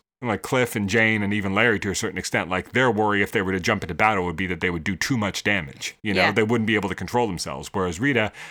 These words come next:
Speaker 1: I guess she, she's worried about not being able, able to control herself, but she wouldn't be worried about being too effective. <laughs> She'd be
Speaker 2: <laughs>
Speaker 1: worried about turning into a big blob and just lying there, right?
Speaker 2: Right.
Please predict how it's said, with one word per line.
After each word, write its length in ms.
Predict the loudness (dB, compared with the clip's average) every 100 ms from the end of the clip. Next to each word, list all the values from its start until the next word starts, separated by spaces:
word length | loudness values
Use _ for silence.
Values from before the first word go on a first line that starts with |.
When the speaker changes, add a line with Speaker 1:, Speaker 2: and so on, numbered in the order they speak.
| -2
Speaker 1:
I 100 | 0
guess 200 | 2 0
she, 260 | 2 0 0
she's 260 | 0 0
worried 200 | 2 2
about 160 | 2 2
not 160 | 2 2
being 140 | 0
able, 180 | 0 -2 -2
able 200 | -4 -2
to 100 | -4
control 320 | -2 -2 0
herself, 300 | 0 0 0
but 100 | -2
she 120 | -2
wouldn't 220 | 0 0
be 100 | 0
worried 260 | 0 0 0
about 220 | 0 -2
being 180 | -2 -2 -2
too 180 | 0
effective. 580 | 0 0 -2 -2 -8 -8 -14
<laughs> 100 | -6
She'd 200 | 0 2
be 40 | 4
Speaker 2:
<laughs> 0 |
Speaker 1:
worried 220 | 4 4
about 160 | 4 2
turning 240 | 0 0
into 180 | 0 0
a 60 |
big 220 | 0 0 0
blob 500 | 4 6 6 4 0
and 100 | -4
just 180 | -6
lying 360 | 0 2 2 0
there, 200 | -4 -4
right? 240 | -2 -2
Speaker 2:
Right. 220 | 0 0